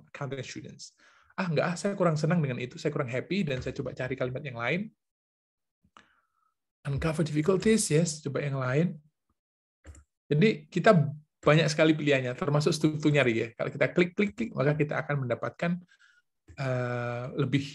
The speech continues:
banyak. Coba kita kreatif ya. Oh, nggak bisa. Oh iya, saya belum sign in. Teman-teman bisa, eh, mendaftar, kemudian sign in ya, supaya lebih banyak fitur yang bisa digunakan. Jadi ada mode standard, ada formal, ada, eh, fluency, ada creative, and so on and so on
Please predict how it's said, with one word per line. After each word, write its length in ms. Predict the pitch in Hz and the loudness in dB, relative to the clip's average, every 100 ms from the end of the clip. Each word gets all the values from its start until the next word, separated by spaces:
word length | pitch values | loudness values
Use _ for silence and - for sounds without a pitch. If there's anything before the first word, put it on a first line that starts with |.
| - - | -16 -2
banyak. 300 | 117 117 104 - _ _ _ _ _ - - | -2 -2 -6 -12 _ _ _ _ _ -20 -10
Coba 240 | - 147 - | 0 2 2
kita 180 | 156 151 | 0 -2
kreatif 460 | 135 127 - - | 0 -2 -4 -10
ya. 140 | - 143 | -10 -4
Oh, 80 | 175 | -2
nggak 160 | 156 | -2
bisa. 240 | - - 156 | -4 -8 0
Oh 260 | 185 247 262 | 4 6 6
iya, 240 | 185 - - | 4 2 -2
saya 240 | - 160 | 2 6
belum 160 | 139 135 | 6 4
sign 240 | 139 - | 2 -2
in. 160 | - 127 127 _ - - - - | -2 -6 -8 _ -20 -20 -16 0
Teman-teman 320 | 151 175 247 | 6 8 10
bisa, 560 | 180 170 160 151 147 - | 10 10 8 8 6 2
eh, 280 | 156 139 139 135 | 2 2 2 0
mendaftar, 500 | 147 135 117 - 202 | 0 0 0 2 2
kemudian 300 | 185 139 165 | 4 2 2
sign 240 | 156 139 143 | 0 -4 -2
in 140 | 160 | -2
ya, 80 | 123 | -2
supaya 240 | 127 151 135 | -2 0 2
lebih 340 | 127 131 123 110 _ _ _ _ _ | 2 -2 -2 -6 _ _ _ _ _
banyak 360 | - 127 127 - - _ - | -2 0 0 -4 -10 _ -8
fitur 320 | 147 151 151 | -2 2 2
yang 80 | 135 | 0
bisa 140 | 139 | -4
digunakan. 340 | 127 123 113 120 | -4 -6 -8 -8
Jadi 220 | 113 143 | -4 -2
ada 120 | 135 | -2
mode 240 | 127 127 123 | -2 -4 -6
standard, 480 | - 131 127 165 160 | -8 -6 0 0 0
ada 160 | 131 | -4
formal, 400 | - 123 123 147 | -4 -2 0 0
ada, 100 | 135 123 - - - | 0 -2 -6 -16 -6
eh, 260 | 127 123 117 | 0 0 0
fluency, 680 | - - - 143 160 160 170 | -6 -10 -2 0 0 0 0
ada 140 | 139 | 0
creative, 480 | 131 127 123 160 160 | -2 0 2 0 -2
and 80 | 131 | -8
so 140 | - | -8
on 80 | 127 | -8
and 80 | 127 | -4
so 160 | 147 | 0
on 80 | 156 | 0